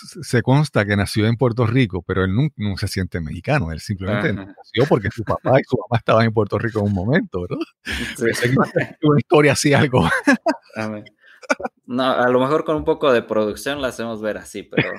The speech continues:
Speaker 1: <laughs>
Speaker 2: no, no, no llega a tanto. Sí, y, y pues ahí en este pueblo de San Miguel Palmas fue donde pasé casi la mitad de mi vida.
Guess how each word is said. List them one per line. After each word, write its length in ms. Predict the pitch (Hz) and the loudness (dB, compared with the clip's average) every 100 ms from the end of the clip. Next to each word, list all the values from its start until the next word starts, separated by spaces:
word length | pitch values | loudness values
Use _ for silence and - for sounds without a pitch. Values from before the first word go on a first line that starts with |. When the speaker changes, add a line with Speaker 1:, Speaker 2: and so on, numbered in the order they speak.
| - | -2
Speaker 1:
<laughs> 800 | 208 190 262 - 233 - - - | 0 2 2 0 -2 -2 -8 -8
Speaker 2:
no, 300 | - 104 110 _ | -8 -6 -8 _
no, 240 | 120 127 123 | -6 -2 -2
no 200 | 127 131 | 0 0
llega 260 | 127 120 107 | 2 2 0
a 100 | - | 0
tanto. 420 | 101 104 104 _ _ - 403 - - - - - - | -4 -4 -16 _ _ -10 -10 -10 -16 -16 -16 -16 -12
Sí, 400 | - 139 151 - 113 | 0 4 4 0 -4
y, 640 | 135 135 135 139 135 - _ - | -2 0 2 0 -2 -6 _ -4
y 120 | 139 | 2
pues 220 | 147 139 | 2 4
ahí 280 | 139 160 170 | 4 4 0
en 360 | 147 139 139 147 | 2 2 2 0
este 480 | 143 - 147 143 | -2 -2 0 2
pueblo 360 | 143 147 147 143 | 2 2 2 2
de 80 | 123 | 0
San 220 | 120 110 | -2 -2
Miguel 240 | 113 120 | -2 -2
Palmas 380 | 120 127 127 123 | -2 -2 -2 -4
fue 180 | 113 113 | -4 -2
donde 580 | 113 110 98 92 95 95 | -2 -2 0 -2 -4 -8
pasé 720 | 107 101 - 110 110 104 98 - _ _ _ _ _ _ _ _ _ _ | -8 -4 0 4 4 4 0 -10 _ _ _ _ _ _ _ _ _ _
casi 540 | - 127 - 127 110 - - | 0 0 2 0 0 -6 -4
la 180 | 104 | -2
mitad 280 | 101 98 113 | -2 -2 2
de 80 | 117 | 2
mi 120 | 107 | 2
vida. 380 | 107 120 131 - | 2 2 2 0